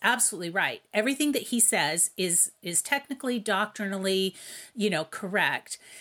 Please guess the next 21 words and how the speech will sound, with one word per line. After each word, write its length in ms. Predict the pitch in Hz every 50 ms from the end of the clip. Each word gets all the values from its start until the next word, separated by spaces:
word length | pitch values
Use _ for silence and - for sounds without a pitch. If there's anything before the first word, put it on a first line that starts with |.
| - - -
but 120 | 214 240
it 160 | 269 240 233
doesn't 360 | 226 277 285 277 330 320 - -
have 360 | - 262 262 240 226 214 196
that 260 | 220 214 202 - -
same 360 | - - - 233 220 208 202 -
effect 480 | - 170 - - 208 180 - - - -
on 160 | - 180 170 160
his 180 | 160 175 151
brothers, 480 | - - 131 - - - - - - - -
right? 300 | 190 180 196 208 - 185
They 200 | 220 240 247 240
don't 300 | 269 254 262 226 - -
get 220 | 226 220 226 220
to 140 | - - 233
a 80 | 208 196
place 460 | - - - 196 180 175 - - -
where 180 | 190 175 165 165
they 200 | 170 170 170 165
can, 440 | - - 190 180 170 165 165 170 - -
um, 280 | 175 180 165 156 156